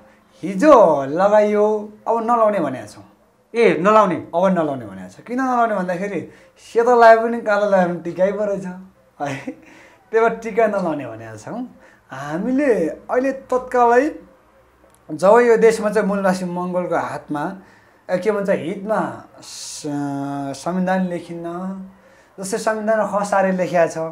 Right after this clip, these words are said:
Speaker 1: त्यही संविधान मूलवासी मङ्गोल लेखेर चाहिँ यहाँका जातीय प्रथा अथवा चाहिँ जुन किसिमको जातीय नभनौँ, एउटा विभेदको जुन जातीय दमन र विभेद प्रथा छ नि, त्यो प्रथा हट्दैन, तबसम्म हामी विरोध चाहिँ गर्छौँ।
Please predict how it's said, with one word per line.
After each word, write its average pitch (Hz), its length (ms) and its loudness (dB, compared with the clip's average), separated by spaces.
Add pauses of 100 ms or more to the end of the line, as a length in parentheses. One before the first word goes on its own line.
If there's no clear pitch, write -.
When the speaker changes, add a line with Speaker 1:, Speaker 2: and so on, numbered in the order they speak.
(380)
Speaker 1:
त्यही 269 140 0
संविधान 220 400 0
मूलवासी 202 520 -2
मङ्गोल 190 520 2
लेखेर 190 380 0
चाहिँ 185 140 -4
यहाँका 180 220 -2
जातीय 175 460 -4
प्रथा 175 840 -6 (340)
अथवा 180 320 2
चाहिँ 180 160 -4
जुन 190 180 -6
किसिमको 185 480 -6
जातीय 180 340 -2
नभनौँ, 180 420 -2 (320)
एउटा 202 160 2
विभेदको 202 520 2
जुन 202 220 -4
जातीय 190 360 2
दमन 190 280 -4
र 190 60 -4
विभेद 180 300 -2
प्रथा 175 360 -2
छ 160 100 -8
नि, 202 140 -2
त्यो - 400 -4
प्रथा 190 560 4
हट्दैन, 170 340 2
तबसम्म 202 340 0
हामी 170 220 -4
विरोध 185 220 -6
चाहिँ 180 180 -8
गर्छौँ। - 280 -14